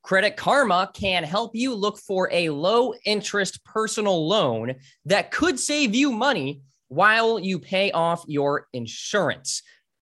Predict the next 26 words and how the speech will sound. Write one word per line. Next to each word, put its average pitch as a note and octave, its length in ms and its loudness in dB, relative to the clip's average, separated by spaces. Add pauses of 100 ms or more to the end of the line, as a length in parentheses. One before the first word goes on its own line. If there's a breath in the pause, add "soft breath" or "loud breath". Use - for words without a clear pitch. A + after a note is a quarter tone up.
(520)
Credit A3 260 2
Karma A3+ 360 4
uses G3+ 480 0
your A3+ 320 4
credit A#3+ 420 0
data G#3+ 380 0
to F#3 120 -10
find F#3+ 580 0
loan G#3 420 2
offers A3 600 0
that G3 280 0
are D#3+ 340 2
personalized A3 1000 0
to A#3+ 200 -2
you, G3+ 540 0 (320 soft breath)
so - 220 0
you G3+ 400 0
can - 160 -2
have D3+ 440 -2
a F3+ 160 0
better F#3+ 380 2
idea F#3 680 0
of D#3 180 -2
what G3+ 360 0
loan F#3 380 -2
amount D#3+ 460 -2